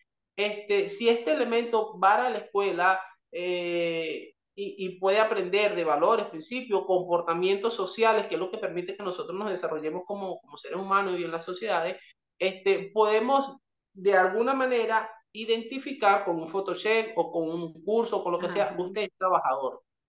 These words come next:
Speaker 1: Usted es un profesional del delivery. Cuando vayan a hacer una, una, una especie de trabajo,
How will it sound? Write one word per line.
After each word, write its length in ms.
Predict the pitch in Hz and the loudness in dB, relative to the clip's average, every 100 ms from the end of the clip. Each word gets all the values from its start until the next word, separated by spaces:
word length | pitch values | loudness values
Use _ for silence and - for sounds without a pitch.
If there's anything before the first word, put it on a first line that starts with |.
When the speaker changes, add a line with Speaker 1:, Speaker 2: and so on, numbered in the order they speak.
| _ - | _ -2
Speaker 1:
Usted 460 | 185 180 190 247 269 | 0 0 0 2 2
es 160 | 262 - | -2 -6
un 240 | 220 226 | -4 -2
profesional 640 | 233 220 208 196 170 185 | 0 0 0 -4 -2 -2
del 200 | 220 226 | 0 0
delivery. 480 | 185 175 185 160 147 | 0 -2 -2 -2 -2
Cuando 240 | 175 165 165 | -2 0 4
vayan 260 | 156 220 | 4 2
a 40 | 254 | -2
hacer 200 | 202 202 | -2 -4
una, 580 | 233 247 240 202 - - _ _ - | 0 2 2 0 -4 -10 _ _ -4
una, 800 | 180 180 214 226 208 190 170 147 | 0 2 2 2 2 2 -2 -4
una 160 | 165 185 | -6 -6
especie 400 | 190 202 202 214 | -4 -4 -2 -2
de 260 | 208 190 - | 0 -2 -2
trabajo, 880 | 175 165 160 160 202 202 180 135 | 2 6 6 6 4 4 4 0